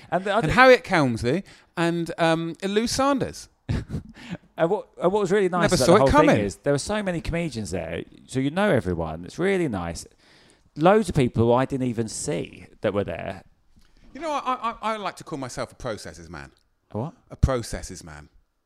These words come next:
Speaker 1: Okay, what does that mean?
Speaker 2: Like, like, I appreciate good processes. You know, when you
Speaker 1: Okay.
Speaker 2: see something done well.
Speaker 1: Okay, with you.
Speaker 2: Yeah, you see the process is
Speaker 1: Yeah.
Speaker 2: really, really working well,
Speaker 1: Yeah.
Speaker 2: and you think, "That's really, really done well."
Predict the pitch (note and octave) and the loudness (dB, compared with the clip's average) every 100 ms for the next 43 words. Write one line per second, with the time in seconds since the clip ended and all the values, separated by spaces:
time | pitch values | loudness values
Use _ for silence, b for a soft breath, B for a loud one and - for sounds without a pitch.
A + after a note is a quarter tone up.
0 | _ F#2+ - G2+ A#2 A2+ F#2 - - A#2+ | _ -14 -8 -6 -6 -8 -8 -8 -6 -8
1 | A#2+ - B2 A2 D3+ B2+ A#2+ A2+ - A#2+ | -8 -6 -6 -4 -4 -6 -8 -8 -6 -8
2 | - G#2 F#2 D2 - C2+ - - _ F2+ | -6 -10 -10 -14 -18 -18 -20 -20 _ -16
3 | F2 G2+ A#2+ C3+ A2+ G2+ C#3 - B2 B2+ | -10 -6 -6 -4 -2 -2 -2 -6 -8 -8
4 | A#2+ A2+ G#2+ E2+ C2+ E2 A#2 A#2+ - G2 | -6 -6 -6 -8 -10 -4 0 0 -2 -2
5 | G2+ F2 F#2+ D#2 C3 - D#3 C#3 C#3+ B2 | -2 -2 -4 -4 -8 -6 -6 -4 -6 -6
6 | - A2 - - A#2 A#2 A#2+ A2+ G2+ F#2+ | -6 -10 -12 -12 -2 0 0 -4 -6 -6
7 | - F#2+ F2+ F#2 F2+ b G#2 G2+ G#2+ A2 | -8 -12 -10 -12 -14 b -4 -4 -4 -10
8 | G#2+ A#2+ - G#2 F2 E2 D#2 D#2+ D#2+ D2+ | -10 -12 -12 -12 -12 -14 -14 -16 -14 -16
9 | C2 | -18